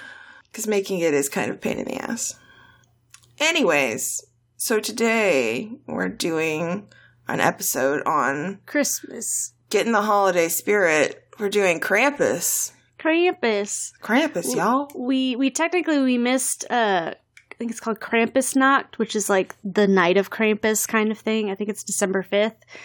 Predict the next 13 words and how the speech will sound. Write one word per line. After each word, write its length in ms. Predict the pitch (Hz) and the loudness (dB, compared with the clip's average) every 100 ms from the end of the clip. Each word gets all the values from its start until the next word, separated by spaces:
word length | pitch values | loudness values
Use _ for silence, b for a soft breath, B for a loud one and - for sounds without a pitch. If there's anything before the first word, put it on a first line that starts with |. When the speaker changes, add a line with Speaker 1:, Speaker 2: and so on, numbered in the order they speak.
| B | B
Speaker 2:
So 260 | - 240 214 | -4 0 0
we 120 | 233 | 0
probably 360 | - 508 523 453 | -2 -2 0 0
should 180 | - 359 | 2 0
have 80 | 311 | 2
gotten 200 | 320 294 | 0 0
this 120 | 294 | 0
out 160 | 269 - | 0 0
a 60 | |
little 260 | 214 226 254 | 0 2 2
bit 200 | 254 - | 0 0
earlier, 460 | 254 269 277 277 269 | 2 2 2 2 0
but 280 | 220 214 | 0 0